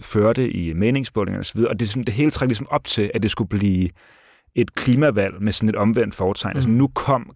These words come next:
Speaker 1: kampen mod klimakampen. Øh, og så pludselig over sommeren, så,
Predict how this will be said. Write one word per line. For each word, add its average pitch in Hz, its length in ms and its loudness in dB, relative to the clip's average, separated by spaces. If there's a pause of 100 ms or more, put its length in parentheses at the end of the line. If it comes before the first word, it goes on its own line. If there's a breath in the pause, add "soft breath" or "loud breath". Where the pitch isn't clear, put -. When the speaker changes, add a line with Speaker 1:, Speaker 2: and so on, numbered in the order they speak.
Speaker 1:
kampen 120 420 -2
mod 104 200 2
klimakampen. 101 720 -4 (580 loud breath)
Øh, - 280 0 (160)
og 143 100 2
så 170 100 0
pludselig 147 380 2
over 123 140 2
sommeren, 123 480 0
så, - 340 2